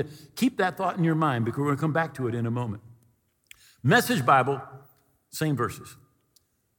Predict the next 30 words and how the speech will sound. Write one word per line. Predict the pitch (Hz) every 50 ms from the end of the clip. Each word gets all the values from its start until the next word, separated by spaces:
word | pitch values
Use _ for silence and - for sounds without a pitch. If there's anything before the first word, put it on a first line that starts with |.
| _ _ _ _ _ _ _ _ _ _ _
We | - 131 202 285 302
get | 247 285 254
it | 254 247 208
wrong | 185 165 196 214 214 226 240 254 214
nearly | 196 214 208 180 175 165 151
every | 165 175 180 214 226
time | 185 - - 202 185 190 214 226
we | 175 139 139
open | 143 151 165 143 175 175
our | 160 147 135
mouth. | 127 117 107 98 87 - - 131 - - _ _ _ _ _ _ _ _ _ _ _ _ _ _ _ _ _ _ _ _ _ _ _ _ _ _ _ _ _ _ _ _ _ _ _ _ _ _ _ _ _ _ _ _
That's | 156 151
a | - 220
good | 180 156
way | 123 117
to | 98 107
start. | - - 101 - 69 - - _ _ - - _ _ _ _ _ _ _ _ _ _ _ _ _ _ _ _ _ - _ _ _
I, | 147 180
I | 262 - 254
remember | 285 311 285 262 247 240 226 214
when | 190 185 180
Jeannie | 156 - 208 208 196
and | 185 180
I | 175 170
first | 165 175 175 147 -
got | 165 151 143 143
married | 139 131 117
forty-five | - 151 151 135 - 147 123 113
years | 117 113 101 -
ago. | 101 87 85